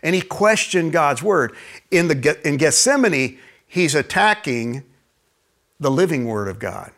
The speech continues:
Well, how? He, he's, he's not even mentioned in this scene. He is all over this scene. You remember when Judas left that upper room, he was possessed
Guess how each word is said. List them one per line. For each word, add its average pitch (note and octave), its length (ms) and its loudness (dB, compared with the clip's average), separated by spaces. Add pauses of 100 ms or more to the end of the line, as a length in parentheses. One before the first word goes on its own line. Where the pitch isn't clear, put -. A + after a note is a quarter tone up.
(680)
Well, B2+ 300 -8 (300)
how? F3 360 0
He, C3+ 100 -2
he's, C#3+ 460 -8
he's E3 180 -6
not F3 200 0
even C#3 260 -2
mentioned C3+ 560 -2
in C#3+ 160 -8
this A#2+ 180 -6
scene. E3+ 440 -8 (320)
He A#3+ 160 -2
is G#3 160 2
all A3+ 360 0
over G3 320 4
this B2 240 -2
scene. G2+ 400 -6 (600)
You F#3 120 0
remember A#3 280 4
when E3 380 2 (360)
Judas G#3 440 2
left F#3+ 560 0 (280)
that F#3 200 2
upper F3+ 260 2
room, F#3 460 0 (100)
he G#3 160 0
was F3 220 2
possessed D#3+ 1000 0